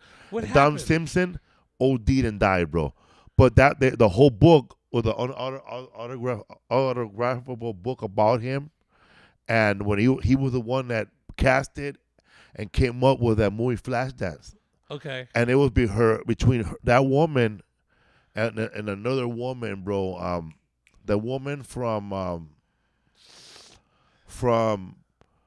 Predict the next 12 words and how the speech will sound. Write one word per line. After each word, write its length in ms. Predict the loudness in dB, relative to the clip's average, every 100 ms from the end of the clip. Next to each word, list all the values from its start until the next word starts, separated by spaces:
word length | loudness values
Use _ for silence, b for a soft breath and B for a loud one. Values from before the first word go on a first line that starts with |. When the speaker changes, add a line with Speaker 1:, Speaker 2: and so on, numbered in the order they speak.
| _ _ _ _ _ _ -8
Speaker 2:
um, 340 | -2 -2 -2
she 140 | -6 -8
played 260 | -2 0 0
the 100 | -2
cop, 540 | -2 2 2 2 -2 -6
the 100 | -4
bad 380 | 2 2 2 -2
cop 380 | -2 0 -2 -6
in, 380 | -6 -4 -4 -4
um, 240 | -4 -4 -4
Ace 180 | -6 -4
Ventura. 520 | -6 -10 -10 -10 -10